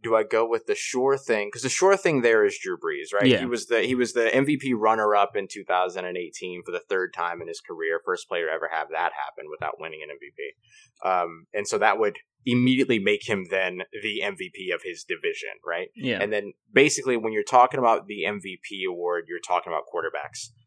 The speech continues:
Speaker 1: So you're talking about Drew Brees, uh, Matt Ryan, Cam Jordan, I'm sorry, Cam Newton, um,
Speaker 2: Mm-hmm.
Speaker 1: and, uh, Jameis Winston. And for me, it would probably be in that order. Uh, if the Falcons have an outstanding season next year, it's gonna be on the back of the offense.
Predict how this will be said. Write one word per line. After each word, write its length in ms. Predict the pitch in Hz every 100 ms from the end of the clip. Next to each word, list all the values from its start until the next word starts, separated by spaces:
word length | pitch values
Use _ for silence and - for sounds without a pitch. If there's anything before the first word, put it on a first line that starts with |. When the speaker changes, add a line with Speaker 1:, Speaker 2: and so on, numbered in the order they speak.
| -
Speaker 1:
So 120 | 95
you're 80 | 87
talking 280 | 95 87 87
about 240 | 85 82
Drew 160 | - 87
Brees, 540 | 85 80 76 - - - -
uh, 220 | 80 76 71
Matt 220 | 95 87
Ryan, 540 | 82 80 80 78 76 73 _ _ -
Cam 240 | 101 82
Jordan, 420 | 78 80 76 73 -
I'm 60 | -
sorry, 260 | 87 76 - _
Cam 220 | - 98
Newton, 260 | 87 - 73 _ _ -
um, 240 | 92 85
Speaker 2:
Mm-hmm. 100 | 120
Speaker 1:
and, 380 | 85 80 78 78 - -
uh, 300 | 82 76 73
Jameis 340 | - 90 78 -
Winston. 300 | 76 - 57 -
And 240 | 95 92 -
for 140 | 113
me, 140 | 95 92
it 20 |
would 120 | 90
probably 240 | 95 87 82
be 160 | 82
in 120 | 80 82
that 120 | 80
order. 380 | 82 92 151 - _ _
Uh, 140 | 92 90
if 180 | 135 135
the 80 | 117
Falcons 440 | 117 113 120 113 -
have 260 | 107 107 - _
an 100 | 104
outstanding 640 | 98 101 - - 110 101 90
season 440 | - 101 101 120
next 260 | 127 127 -
year, 180 | 120 127
it's 220 | - -
gonna 220 | - 98
be 360 | 87 101 98 98 -
on 340 | 92 92 95
the 80 | 87
back 400 | - 90 87 -
of 100 | 87
the 140 | 87 80
offense. 480 | 92 - 170 -